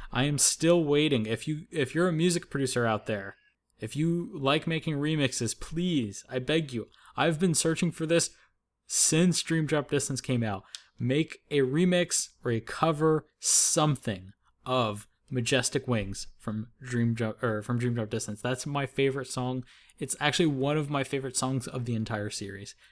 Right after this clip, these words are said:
and no one's covered it. Actually, I think there was one person that covered it on piano, but it was so bad of a recording, I could not take it. Not the playing style, just the recording quality. It had a t-,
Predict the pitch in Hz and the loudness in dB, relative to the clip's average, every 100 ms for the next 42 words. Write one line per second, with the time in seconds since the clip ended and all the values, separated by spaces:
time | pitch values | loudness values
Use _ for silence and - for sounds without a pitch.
0 | - 131 113 113 135 143 127 - 113 101 | -8 -2 0 2 4 4 2 0 -4 -4
1 | 95 - - - 165 139 147 131 120 131 | -12 -8 -2 0 0 -2 -2 -2 0 0
2 | 123 131 127 139 - 117 - 127 127 120 | 0 -4 -2 -4 -4 -8 -6 -4 -2 -2
3 | 113 113 - 117 131 147 - - _ 127 | -4 -8 -8 -4 -4 -4 -8 -20 _ -2
4 | 120 - - - 147 156 151 139 139 135 | 0 0 0 2 4 6 4 2 2 2
5 | 131 120 131 135 151 160 _ - - - | 2 0 0 0 0 -4 _ -16 -12 -2
6 | 117 113 110 - 107 101 _ - 139 151 | -2 0 -4 -8 -10 -14 _ -4 -4 -4
7 | - 143 113 104 104 98 98 120 110 110 | -2 0 0 -4 -6 -6 -8 -6 -6 -4
8 | 107 - 104 104 107 101 98 98 107 101 | -6 -6 -6 -6 -8 -8 -8 -6 -6 -4
9 | 110 | -8